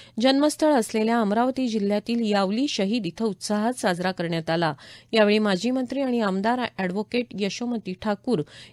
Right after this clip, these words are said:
यांच्यासह गुरुदेव सेवा मंडळाचे पदाधिकारी आणि गुरुदेव भक्त मोठ्या संख्येनं उपस्थित होते. शिक्षण, संस्कार आणि सेवा हाच मानवी मूल्यांचा पाया असल्याचं प्रतिपादन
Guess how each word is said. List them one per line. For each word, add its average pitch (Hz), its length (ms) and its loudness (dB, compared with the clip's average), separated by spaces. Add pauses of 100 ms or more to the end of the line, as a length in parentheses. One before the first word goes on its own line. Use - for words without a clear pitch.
यांच्यासह 233 680 2
गुरुदेव 240 480 2
सेवा 214 380 0
मंडळाचे 196 580 -2
पदाधिकारी 202 680 -2 (360)
आणि 202 180 2
गुरुदेव 233 560 2
भक्त 233 360 -2
मोठ्या 208 440 -2
संख्येनं 208 440 -4
उपस्थित 233 600 -4
होते. 175 420 -2 (360)
शिक्षण, - 480 -2
संस्कार 247 520 -2
आणि 214 180 0
सेवा 202 340 0
हाच 233 360 -2
मानवी 214 380 0
मूल्यांचा 208 560 -2
पाया 208 340 0
असल्याचं 185 420 -6
प्रतिपादन 196 680 -2